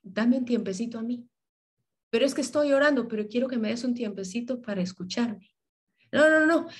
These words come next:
pero es que solo voy a terminar la letanía." Somos tan religiosos a veces que el Señor tiene que estorbar nuestra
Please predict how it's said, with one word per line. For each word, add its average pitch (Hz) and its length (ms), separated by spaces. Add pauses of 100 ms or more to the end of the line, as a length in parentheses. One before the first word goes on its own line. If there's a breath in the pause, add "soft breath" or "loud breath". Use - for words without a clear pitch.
(140 loud breath)
pero 240 160
es 277 80
que 294 80
solo 294 280
voy 302 100
a 302 160
terminar 269 440
la 269 140
letanía." 240 580 (880)
Somos - 400
tan 294 220
religiosos 247 580
a 220 80
veces 226 300
que - 80
el 240 80
Señor 220 340
tiene 240 320
que - 80
estorbar 202 520
nuestra 233 360